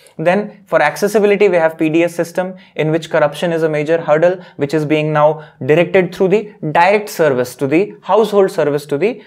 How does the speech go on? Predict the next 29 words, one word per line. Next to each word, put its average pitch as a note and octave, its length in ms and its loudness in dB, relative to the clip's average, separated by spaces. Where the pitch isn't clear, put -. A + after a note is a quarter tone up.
several F3+ 540 2
households F3 500 0
in D#3+ 180 -6
certain E3 400 -2
districts D#3 320 -6
of D#3 120 -6
India. C#3 280 2
It B2+ 80 -2
has C3+ 180 -4
been C#3+ 240 -6
implemented F3 540 2
as D3+ 100 4
a D#3 80 0
pilot C3 380 -2
project, C3 360 -2
that D3 160 -2
now E3+ 180 4
it E3 60 0
will E3 80 2
be E3 140 2
a D#3+ 60 0
home D#3+ 220 -2
delivery C3 380 0
system. B2+ 400 -8
There C#3+ 100 2
will D3 80 -2
be D#3+ 80 0
no E3 200 -4
intermediary. D#3+ 920 -2